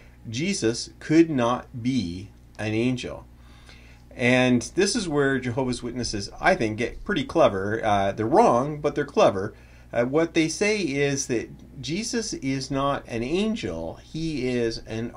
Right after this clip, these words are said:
archangel. An archangel simply means, uh, the one who is in charge of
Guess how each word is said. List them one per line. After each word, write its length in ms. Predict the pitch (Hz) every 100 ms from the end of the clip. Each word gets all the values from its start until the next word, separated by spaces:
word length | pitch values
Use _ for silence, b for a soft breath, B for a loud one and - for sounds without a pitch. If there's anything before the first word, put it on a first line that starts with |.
| -
archangel. 1300 | - 180 392 - - - 113 98 90 - - - -
An 160 | 131 131
archangel 840 | 131 165 175 139 127 123 120 123 123
simply 520 | - 185 220 165 131
means, 600 | 104 92 87 90 101 - B B B B -
uh, 180 | 98
the 120 | 117 127
one 400 | 139 143 147 139
who 420 | 131 127 123 123
is 440 | 101 104 107 107 -
in 240 | 113 101
charge 720 | - 135 127 123 107 95 -
of 460 | - 95 92 87